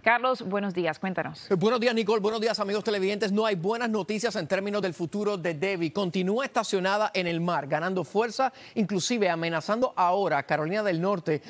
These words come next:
Speaker 2: durante el día de hoy con lluvia excesiva. Tiene vientos de cuarenta y cinco millas por hora, pero el gran problema es lo que hablaba Lourdes. Está prácticamente estacionada a cuatro millas por hora. Para que usted tenga una idea, los ciclones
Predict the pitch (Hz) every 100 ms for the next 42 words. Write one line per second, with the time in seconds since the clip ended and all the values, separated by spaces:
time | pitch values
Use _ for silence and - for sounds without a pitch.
0 | - - 185 170 165 160 196 202 196 208
1 | 214 190 160 208 214 202 - 156 202 220
2 | 165 175 202 185 202 208 175 170 165 143
3 | 208 196 196 190 170 196 208 220 - -
4 | - 214 202 160 233 381 - 226 240 311
5 | 285 262 254 220 233 285 240 208 294 226
6 | 170 - - - _ - 170 - - 214
7 | - 185 - 208 220 247 - 214 180 170
8 | 220 147 - 233 254 254 226 220 196 208
9 | 190 151 156 165 196 - 349 277 190 220
10 | 180 - - - - 202 - 196 262 226
11 | 165 156